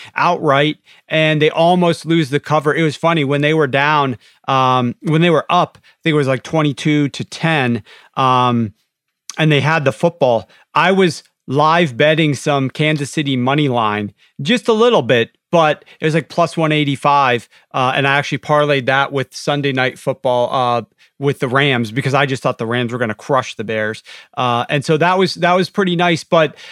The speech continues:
um, Mahomes is never out of it. And I think that's gotta be extremely discouraging for a team like the Browns, because from a game plan standpoint, they played basically the perfect game plan.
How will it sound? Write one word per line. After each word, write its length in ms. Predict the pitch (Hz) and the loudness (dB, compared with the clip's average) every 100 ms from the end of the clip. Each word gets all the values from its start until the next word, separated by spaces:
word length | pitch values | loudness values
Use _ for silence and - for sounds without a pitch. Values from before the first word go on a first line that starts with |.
| - - | -18 -6
um, 500 | 147 143 139 135 127 _ _ _ _ _ | 0 0 0 -2 -6 _ _ _ _ _
Mahomes 560 | 190 180 165 151 226 202 | -4 0 2 2 2 0
is 140 | 170 | 0
never 260 | 170 170 160 | 0 2 2
out 180 | 147 160 | 2 2
of 120 | 131 | 0
it. 100 | - | -2
And 120 | 156 | 0
I 80 | 170 | -2
think 160 | 180 214 | 0 0
that's 160 | 196 | 0
gotta 220 | - 180 165 | 0 0 0
be 120 | 160 | 0
extremely 480 | - - 175 190 170 | -2 -2 0 2 0
discouraging 960 | 147 - 165 165 165 135 139 131 117 - - _ - | -2 -4 -2 0 0 0 -2 -2 -4 -12 -20 _ -8
for 360 | - 185 202 | 0 2 4
a 40 | 175 | 0
team 320 | - 226 208 | 0 2 2
like 200 | 175 - | 2 0
the 80 | 127 | -2
Browns, 480 | 147 165 170 147 | 0 2 2 0
because 600 | - 151 156 151 143 127 - _ _ _ _ | -2 -4 0 2 2 0 -8 _ _ _ _
from 240 | 214 208 | 0 2
a 160 | 185 - _ _ _ _ _ 170 | 2 -2 _ _ _ _ _ -4
game 260 | 151 202 220 | 2 4 2
plan 300 | - 156 131 | 2 0 0
standpoint, 640 | - 139 127 127 117 110 - | -2 -4 -4 -4 -6 -6 -2
they 340 | 175 196 - _ | 0 0 -2 _
played 360 | - 175 170 127 | 0 2 2 2
basically 600 | 165 170 - 160 127 - - | 2 0 0 0 0 -6 -6
the 160 | 131 143 | -2 0
perfect 420 | 151 147 143 107 | 0 0 -2 -4
game 220 | 131 127 | -4 -4
plan. 260 | - 110 | -4 -8